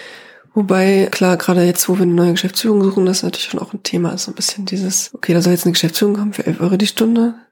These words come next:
Wer will denn das machen? Also das ist natürlich auch so ein Glaubenssatz, der dann oft irgendwie da ist.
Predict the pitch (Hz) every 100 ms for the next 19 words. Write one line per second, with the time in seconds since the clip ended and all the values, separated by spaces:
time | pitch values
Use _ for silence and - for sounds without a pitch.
0 | _ 175 175 156 156 180 170 190 262 294
1 | - _ - 190 202 - - - - 196
2 | - 196 196 _ - 185 190 190 185 -
3 | 180 175 170 196 - 185 175 185 214 -
4 | -